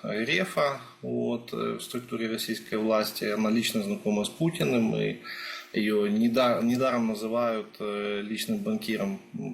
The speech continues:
Путина, да, то есть он и прислушивается к её рекомендациям. Вот. А на неё сейчас очень активно идёт нападки со стороны российского, э, оборонного комплекса,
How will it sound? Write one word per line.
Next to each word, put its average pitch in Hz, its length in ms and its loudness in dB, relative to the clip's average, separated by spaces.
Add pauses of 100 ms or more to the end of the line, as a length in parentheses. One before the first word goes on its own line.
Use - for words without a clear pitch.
Путина, 110 540 -2
да, 110 220 2
то - 200 -8
есть - 240 -6
он 107 160 0
и 104 40 -6
прислушивается 117 640 -2
к - 120 -8
её 101 120 0
рекомендациям. 104 840 0 (840)
Вот. 101 520 2
А 104 440 4
на 120 200 2
неё 185 180 4
сейчас 147 380 -2
очень 127 300 0
активно 120 580 0
идёт 110 380 -2
нападки 113 600 0
со - 160 -8
стороны 107 440 0
российского, 101 1300 0
э, 98 340 -6
оборонного 110 500 2
комплекса, 151 840 0